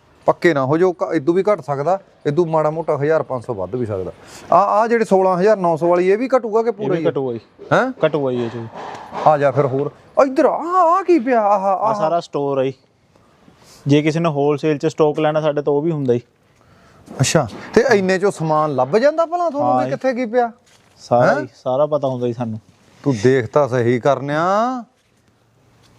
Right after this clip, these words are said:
Speaker 1: ਇਹ ਸਾਰਾ ਨਵੇਂ ਸਾਲ ਤੱਕ ਪੂਰਾ ਜ਼ਿਆਦਾ ਹੀ ਆਫਰ ਚੱਲੀ ਜਾਂਦਾ। ਨਵੇਂ ਸਾਲ ਤੱਕ ਜਿਹਨੇ ਚੱਕ ਕੇ ਲਿਜਾਣਾ, ਜਿਹੜਾ ਕੋਈ ਚੱਕ ਕੇ ਲਿਜਾਣਾ, ਆ ਜਾਓ, ਲੈ ਜਾਓ,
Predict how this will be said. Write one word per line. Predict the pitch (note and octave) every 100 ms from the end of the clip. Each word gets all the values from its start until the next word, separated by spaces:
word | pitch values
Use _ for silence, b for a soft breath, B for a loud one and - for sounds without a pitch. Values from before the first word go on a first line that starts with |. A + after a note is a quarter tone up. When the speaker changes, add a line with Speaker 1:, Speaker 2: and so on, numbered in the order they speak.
| -
Speaker 1:
ਇਹ | G#3+
ਸਾਰਾ | B3+ - F#3 F#3+ A3+
ਨਵੇਂ | B3 G3 F3+ G3+ A#3
ਸਾਲ | - E3+ F3+ F#3
ਤੱਕ | G3+ G3 - A3 A3 _ _
ਪੂਰਾ | G#3 G3 A3+
ਜ਼ਿਆਦਾ | F3+ C#3+ D#3+ E3
ਹੀ | G3 G#3
ਆਫਰ | G3+ - F3
ਚੱਲੀ | F#3 E3+ F3
ਜਾਂਦਾ। | D#3 F3 A#3+
ਨਵੇਂ | G3+ F3+ F#3+
ਸਾਲ | F#3 E3+ F3
ਤੱਕ | E3+ G3 F#3
ਜਿਹਨੇ | D3 G3+ B3+
ਚੱਕ | - G3+ -
ਕੇ | G3
ਲਿਜਾਣਾ, | F3+ E3+ F3+ G3+
ਜਿਹੜਾ | D3+ G#3+ B3+
ਕੋਈ | B3
ਚੱਕ | G3 F#3 -
ਕੇ |
ਲਿਜਾਣਾ, | E3+ F3 G3
ਆ | F3+
ਜਾਓ, | E3 F#3
ਲੈ | C#3 C3+
ਜਾਓ, | B2 D#3 F#3